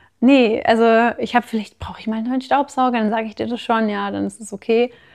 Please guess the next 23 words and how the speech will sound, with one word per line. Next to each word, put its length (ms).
Aber 140
ansonsten 360
freue 260
ich 80
mich 160
eben 240
eher 340
über, 640
ähm, 360
hey, 360
ich 160
hab 80
einen 80
Tag 260
für 120
uns 200
geplant 560
oder 320
lass 200
uns 140
eine 120
Reise 260
machen. 540